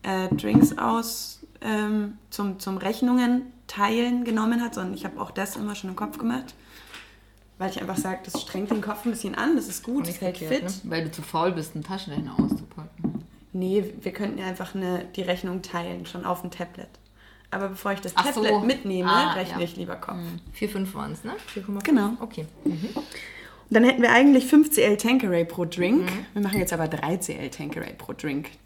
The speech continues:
Speaker 1: Dann
Speaker 3: Also
Speaker 1: wird er einfach
Speaker 3: neun.
Speaker 1: noch schön viel fruchtiger.
Speaker 3: Also viereinhalb.
Speaker 2: Zwei.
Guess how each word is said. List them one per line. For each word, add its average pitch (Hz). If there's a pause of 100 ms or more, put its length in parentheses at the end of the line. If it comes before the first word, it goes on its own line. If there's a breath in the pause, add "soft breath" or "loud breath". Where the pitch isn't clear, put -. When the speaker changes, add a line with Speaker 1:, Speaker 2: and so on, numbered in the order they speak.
Speaker 1:
Dann 170
Speaker 3:
Also 160
Speaker 1:
wird 170
er 156
einfach -
Speaker 3:
neun. 147
Speaker 1:
noch 156
schön 214
viel 220
fruchtiger. - (1120)
Speaker 3:
Also 156
viereinhalb. 156 (960)
Speaker 2:
Zwei. 185